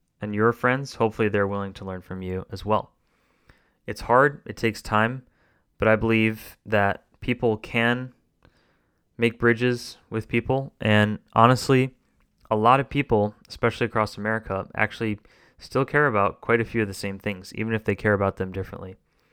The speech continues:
Turns out that a lot of people who don't identify as hyperpartisan still care about things like median wage, being able to put food on the table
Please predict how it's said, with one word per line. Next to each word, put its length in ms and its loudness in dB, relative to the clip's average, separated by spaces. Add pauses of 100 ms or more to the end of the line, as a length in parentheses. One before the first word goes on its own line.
(320)
Turns 240 -2
out 220 4
that 260 2 (1300)
a 40 -2
lot 160 8
of 80 0
people 340 2
who 180 2
don't 300 2
identify 520 0
as 120 -4
hyperpartisan 800 -2 (800)
still 600 2
care 240 4
about 280 4
things 280 -4
like 280 0 (680)
median 440 2
wage, 560 4 (540)
being 180 -2
able 120 4
to 80 0
put 200 -2
food 200 0
on 120 2
the 80 -8
table 500 0